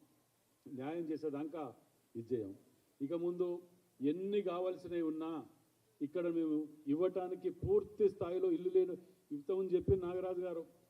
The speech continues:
రోటీ కప్పుడు ఔర్ మకాన్. ఇందిరాగాంధీ గారు కానీ, కాంగ్రెస్ పార్టీ కానివ్వండి, ముఖ్యంగా ఇవాళ రేవంత్ రెడ్డి గారు, ఇవాళ వరంగల్ జిల్లా ఇంత అభివృద్ధి చెందుతా అంటే, అంటే కారణం ముఖ్యమంత్రి రేవంత్ రెడ్డి గారు ఇవాళ.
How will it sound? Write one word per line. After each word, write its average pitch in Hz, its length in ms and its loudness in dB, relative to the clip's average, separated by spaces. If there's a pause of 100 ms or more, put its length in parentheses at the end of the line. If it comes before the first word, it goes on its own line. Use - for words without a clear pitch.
(120)
రోటీ 190 360 4
కప్పుడు 180 320 -2
ఔర్ 165 200 -2
మకాన్. 147 360 -6 (1120)
ఇందిరాగాంధీ 170 600 -2
గారు 151 180 2
కానీ, 156 280 -4
కాంగ్రెస్ 156 480 -6
పార్టీ 156 280 -4
కానివ్వండి, 147 400 -2
ముఖ్యంగా 202 640 -2
ఇవాళ 190 280 6
రేవంత్ 190 440 2
రెడ్డి 165 180 -4
గారు, 151 220 -4 (1000)
ఇవాళ 165 200 2
వరంగల్ 185 560 4
జిల్లా 190 400 0
ఇంత 190 280 0
అభివృద్ధి 190 340 -2
చెందుతా 190 420 0
అంటే, 190 200 -6
అంటే 202 500 0 (440)
కారణం 214 440 2
ముఖ్యమంత్రి 208 600 0
రేవంత్ 214 420 4
రెడ్డి 220 200 6
గారు 190 200 2
ఇవాళ. 147 340 -2